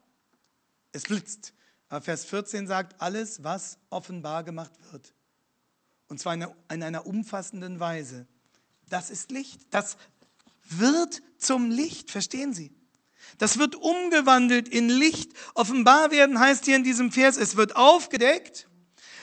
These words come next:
aber es führt dazu, dass der, dem es aufgedeckt wird, auch Buße darüber tut, wie David. Und es bedeutet, es wird vergeben. Das Licht macht Finsternis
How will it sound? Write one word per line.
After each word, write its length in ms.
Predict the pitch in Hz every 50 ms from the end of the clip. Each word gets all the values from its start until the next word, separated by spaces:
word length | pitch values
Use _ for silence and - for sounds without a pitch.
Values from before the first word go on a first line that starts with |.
| - -
aber 200 | 233 240 285 285
es 100 | - -
führt 400 | - - 302 330 349 349 339 339
dazu, 420 | 277 269 - - - - 294 320
dass 240 | 302 277 262 - -
der, 220 | 294 285 302 294
dem 100 | 320 277
es 140 | 262 226 247
aufgedeckt 640 | 254 262 285 311 208 - 285 262 269 269 208 - 269
wird, 160 | 285 285 294
auch 140 | 269 240 175
Buße 500 | - - 277 302 339 359 311 220 277 254
darüber 360 | 247 233 220 220 214 208 -
tut, 220 | - 208 214 202 - - - - -
wie 160 | - 269 320
David. 640 | 320 320 320 330 330 311 262 190 156 - - - - _ _ _ _ _ _ _ _ _ _ _ _ _ _ _ _ _ _ _ _ _ _ _ _ _ _ _ _ _ _ _ _
Und 160 | - 190 190
es 200 | 220 214 - -
bedeutet, 640 | - 226 180 208 208 233 254 - 254 220 165 - - - _ _
es 160 | - 175 - 185
wird 160 | 208 - -
vergeben. 560 | - 190 170 143 147 208 233 254 196 151 - _ _ _ _ _ _ _ _ _ _ _ _ _ _ _ _ _ _ _
Das 220 | - 220 214 - 294
Licht 400 | 302 320 302 285 - - - -
macht 520 | - 220 247 294 339 359 - - - -
Finsternis 840 | - - 302 320 349 320 - - - 302 294 285 285 285 285 285 285